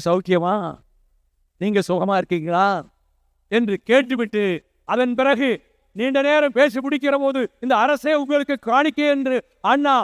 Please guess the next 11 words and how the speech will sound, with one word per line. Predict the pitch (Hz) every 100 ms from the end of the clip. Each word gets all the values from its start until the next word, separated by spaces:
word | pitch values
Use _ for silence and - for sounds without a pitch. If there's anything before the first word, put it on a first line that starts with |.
| - _
சொல்லிவிட்டு | 247 320 339 330 320
வந்த | 302 294
பிறகு | 277 277 226 226 170 _ _ _ _ _ _ -
அவர் | 208 254 214 247
சொன்னார், | 285 262 302 285 - _ _ _ _ _ _ _ _ _ _
"ஐயா | - 254 320 330
அவர்கள் | 330 311 320 277 - _ 240
ஏன் | 339 262 -
சோர்வாக | 294 349 349 330 311
காணப்பட்டார்கள்? | 262 269 262 240 220 196 170 156 - _ _ _ _ _ _ _ -
அதற்கு | 311 277